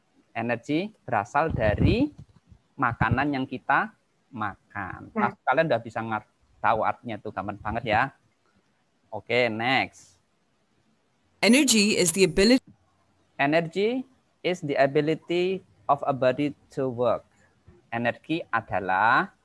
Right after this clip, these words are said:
Speaker 1: kemampuan tubuh untuk melakukan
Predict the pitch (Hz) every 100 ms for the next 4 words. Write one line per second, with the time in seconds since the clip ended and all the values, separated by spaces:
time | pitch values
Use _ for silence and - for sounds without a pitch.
0 | _ _ - 120 110 107 101 98 107 123
1 | 170 180 120 104 131 143 139 123 110 139
2 | 165 113 113 101 117 - 117 185